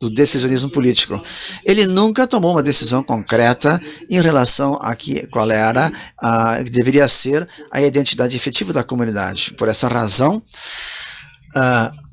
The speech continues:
sua obra foi objeto de críticas pesadas e acho que Agamben corre o mesmo risco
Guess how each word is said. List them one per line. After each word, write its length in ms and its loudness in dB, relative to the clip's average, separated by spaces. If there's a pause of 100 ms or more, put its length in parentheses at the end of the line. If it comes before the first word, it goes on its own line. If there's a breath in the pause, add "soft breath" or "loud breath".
(180)
sua 300 4
obra 280 2
foi 200 4
objeto 640 2
de 600 0
críticas 440 0
pesadas 520 -2
e 100 -2
acho 280 0
que 200 -4
Agamben 540 0
corre 320 0
o 40 -2
mesmo 280 -2
risco 560 -2